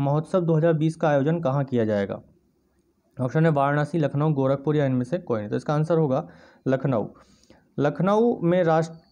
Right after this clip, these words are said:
तेईसवें राष्ट्रीय यु-, अ, मन-,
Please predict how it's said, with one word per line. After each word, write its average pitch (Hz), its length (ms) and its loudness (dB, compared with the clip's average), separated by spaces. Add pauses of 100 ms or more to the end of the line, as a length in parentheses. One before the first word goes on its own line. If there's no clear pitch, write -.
तेईसवें 175 420 2
राष्ट्रीय 170 640 0 (140)
यु-, 143 200 -2
अ, 131 400 0 (480)
मन-, 147 280 -2